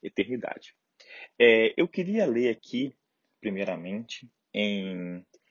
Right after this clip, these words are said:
Gálatas, tá bom? Capítulo quatro, a partir aqui, tá bom? Do verso de número quatro.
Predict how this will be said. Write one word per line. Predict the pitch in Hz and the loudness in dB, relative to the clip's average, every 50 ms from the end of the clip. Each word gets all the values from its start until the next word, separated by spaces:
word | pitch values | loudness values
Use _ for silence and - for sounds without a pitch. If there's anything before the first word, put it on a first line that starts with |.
| _ _ - | _ _ -10
Gálatas, | 107 101 87 - 90 82 87 95 98 101 - - 135 139 - - - _ _ _ _ _ _ _ _ | -8 -8 -2 0 2 2 4 4 4 2 2 0 -2 -2 -2 -8 -20 _ _ _ _ _ _ _ _
tá | - - 80 | -6 -6 -6
bom? | 78 165 95 104 113 113 _ _ _ _ _ _ _ _ _ | -2 0 0 0 0 -4 _ _ _ _ _ _ _ _ _
Capítulo | - 123 104 - - _ _ - 170 180 180 _ - - 107 98 92 87 87 - _ _ _ _ _ _ - _ _ _ | 2 2 2 2 0 _ _ -4 -4 -4 -4 _ -8 -6 -6 -4 -4 -6 -6 -8 _ _ _ _ _ _ -20 _ _ _
quatro, | - 90 80 73 80 - - - 117 127 139 - _ _ _ _ _ _ _ _ _ _ _ _ _ _ _ _ _ _ _ _ _ _ - _ - - - - - - - - - | 4 6 6 6 4 -2 -6 -4 -4 -4 -4 -6 _ _ _ _ _ _ _ _ _ _ _ _ _ _ _ _ _ _ _ _ _ _ -20 _ -20 -20 -20 -20 -20 -18 -14 -2 4
a | - 123 | 4 4
partir | - - 151 135 - - - _ - - - 131 131 | 6 6 4 4 4 0 -16 _ -16 -10 -6 -2 -2
aqui, | 123 - _ _ - - 117 113 120 127 131 _ _ _ _ _ _ _ - | -2 -2 _ _ -14 -6 -4 -4 -4 -4 -6 _ _ _ _ _ _ _ -8
tá | 92 87 | -8 -6
bom? | 82 92 104 113 120 - _ _ _ _ _ _ _ _ _ _ - - - _ - | -4 -2 -2 -2 -4 -6 _ _ _ _ _ _ _ _ _ _ -20 -20 -20 _ -12
Do | 101 101 127 127 | -8 -6 -6 -6
verso | 110 92 90 92 90 95 98 - - - - - - - - 131 127 123 - _ _ _ _ - - _ _ - | -6 -6 -6 -2 0 0 0 -2 -4 -14 -16 -16 -14 -6 -2 -2 -2 -2 -4 _ _ _ _ -20 -20 _ _ -12
de | 107 104 120 120 | -8 -6 -4 -4
número | 107 101 104 110 113 123 123 127 131 131 135 147 160 165 165 - _ _ _ - _ - | -4 -6 -6 -6 -6 -4 -2 0 0 0 0 0 -4 -4 -4 -10 _ _ _ -20 _ -4
quatro. | - 240 220 - _ - - 220 | -2 0 0 -2 _ -10 -18 -18